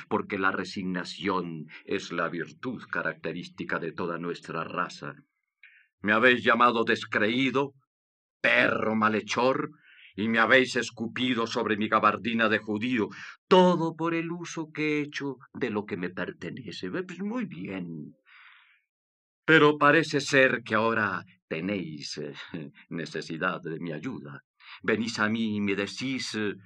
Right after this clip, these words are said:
"Shylock, tendríamos necesidad de dinero". No debería responderos. Es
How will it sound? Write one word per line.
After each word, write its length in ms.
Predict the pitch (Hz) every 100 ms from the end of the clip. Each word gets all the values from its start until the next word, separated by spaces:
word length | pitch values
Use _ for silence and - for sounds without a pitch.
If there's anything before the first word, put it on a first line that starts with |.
| - - - - _
"Shylock, 840 | - 180 185 185 170 175 - - - _ _ _ _ -
tendríamos 800 | 127 123 143 165 156 147 120 123
necesidad 800 | 131 127 131 117 123 135 143 117
de 240 | 113 123
dinero". 500 | 120 127 160 80 71 - _ _ _ _ _ _ _ _ _ _ _
No 340 | 90 92 107 92
debería 580 | 85 82 87 104 78
responderos. 1200 | 78 80 - - 78 73 107 76 71 - - - _ _ _ _
Es 540 | 110 131 135 135 123